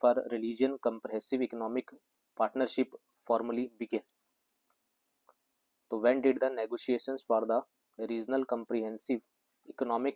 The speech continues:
partnership formally begins, यानी कि आरसीईपी कौन सी चीज़ कब launch हुई थी,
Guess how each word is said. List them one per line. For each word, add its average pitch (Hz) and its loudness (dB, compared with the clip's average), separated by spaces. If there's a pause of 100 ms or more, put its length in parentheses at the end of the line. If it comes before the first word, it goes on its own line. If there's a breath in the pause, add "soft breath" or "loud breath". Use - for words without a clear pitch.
(100)
partnership 117 -2 (540)
formally 117 0
begins, 113 -4
यानी 113 -4
कि 131 -4
आरसीईपी 120 -2 (340)
कौन 127 2
सी 131 -2
चीज़ 131 0
कब 123 4
launch 117 2
हुई 120 2
थी, 127 -2